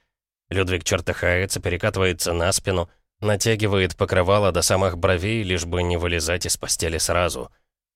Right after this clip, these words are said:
Жаль, сегодня не суббота. Субботы принадлежат безымянной и прогулкам в парках.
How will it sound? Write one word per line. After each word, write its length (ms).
Жаль, 320
сегодня 440
не 120
суббота. 560
Субботы 440
принадлежат 680
безымянной 680
и 20
прогулкам 560
в 140
парках. 440